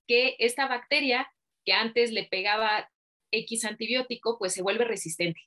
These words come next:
y entonces ya no funciona ese antibiótico y tengo que utilizar uno más fuerte y luego otro más fuerte, otro más fuerte.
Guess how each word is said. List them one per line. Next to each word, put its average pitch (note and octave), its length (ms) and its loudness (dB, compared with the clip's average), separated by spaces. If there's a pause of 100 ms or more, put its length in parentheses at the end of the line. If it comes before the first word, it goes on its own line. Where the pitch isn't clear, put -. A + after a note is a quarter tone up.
y - 80 -4
entonces G3 340 -2
ya G#3+ 140 2
no A#3+ 100 -4
funciona G3+ 360 -6
ese G3+ 140 -8
antibiótico A#3 760 -4
y G3+ 100 -20
tengo A3 280 -4
que A3 100 -4
utilizar G3+ 480 -6
uno G3+ 180 -6
más E3+ 240 -4
fuerte A#3+ 480 0
y F#3 60 -10
luego F3+ 160 -2
otro F3+ 160 -12
más D#3 200 -10
fuerte, A3+ 640 -2
otro F3 240 -2
más D3 220 -12
fuerte. A#3+ 520 0